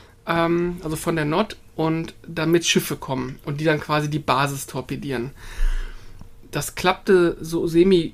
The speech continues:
so semi gut. Das, ähm, Problem war, ich hatte dann, ähm, die ersten beiden Türme zerstört und dann die unteren, am unteren Rand oder unterhalb des Flusses, die standen noch und die Truppe, die das kaputt machen sollte, hat die einfach nicht kaputt bekommen.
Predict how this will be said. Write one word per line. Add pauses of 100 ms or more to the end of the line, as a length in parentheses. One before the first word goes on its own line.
(120)
so
semi
gut.
Das,
ähm,
Problem
war, (320)
ich
hatte
dann, (100)
ähm,
die
ersten
beiden
Türme
zerstört (180)
und
dann
die
unteren,
am
unteren (300)
Rand
oder (320)
unterhalb
des
Flusses,
die
standen
noch
und
die
Truppe,
die
das
kaputt
machen
sollte,
hat
die
einfach
nicht
kaputt
bekommen.